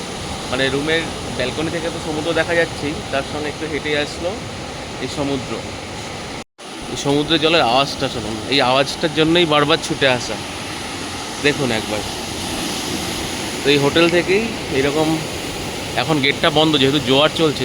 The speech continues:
সকাল দশটা বাজে এখন, তো জোয়ারে গেটটা বন্ধ। তো এই সিঁড়ি দিয়ে নে-, নেমে এই বিচে যেতে হবে। এই সমুদ্রের জল, এই বসার জায়গাগুলো রয়েছে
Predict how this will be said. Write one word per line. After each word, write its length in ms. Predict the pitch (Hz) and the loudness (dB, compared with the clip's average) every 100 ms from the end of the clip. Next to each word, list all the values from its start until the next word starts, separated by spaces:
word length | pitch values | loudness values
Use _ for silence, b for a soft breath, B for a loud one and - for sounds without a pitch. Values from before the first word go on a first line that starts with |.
| 127 | -2
সকাল 180 | 117 131 127 | 0 2 2
দশটা 200 | 123 147 | 2 4
বাজে 180 | 139 127 113 | 4 6 4
এখন, 140 | 131 240 - - - - - - - | 0 -4 -6 -10 -10 -10 -8 -8 2
তো 60 | 127 123 | 4 6
জোয়ারে 260 | 131 139 147 | 6 6 4
গেটটা 240 | 143 - 160 147 | 2 2 0 2
বন্ধ। 200 | 156 139 233 233 - | 2 2 0 -2 -2
তো 60 | 131 | 2
এই 160 | 113 143 151 143 | 4 2 2 -2
সিঁড়ি 240 | - 143 147 | -2 0 2
দিয়ে 140 | 160 165 | 2 2
নে-, 180 | 147 - 139 | 2 2 2
নেমে 240 | 135 156 208 165 | 2 2 0 2
এই 80 | 135 127 | 0 0
বিচে 180 | 170 147 | 0 2
যেতে 240 | 139 139 139 | 2 4 2
হবে। 180 | 151 247 - - - - - - - - 131 | 2 -2 -6 -8 -8 -10 -10 -10 -10 -4 -4
এই 60 | - | 0
সমুদ্রের 400 | 135 139 135 147 143 | 0 0 0 0 2
জল, 180 | 156 254 - - - - - - - - - - - - - - - - - - - - - - - - - - - - - | 2 0 -4 -8 -10 -10 -10 -10 -12 -12 -10 -10 -10 -10 -10 -10 -10 -10 -10 -10 -12 -12 -10 -12 -12 -12 -12 -12 -12 -10 0
এই 140 | 131 123 | 2 4
বসার 280 | 127 160 139 | 2 2 2
জায়গাগুলো 560 | 147 143 151 147 147 147 | 4 4 2 2 2 2
রয়েছে 300 | 143 139 | 2 2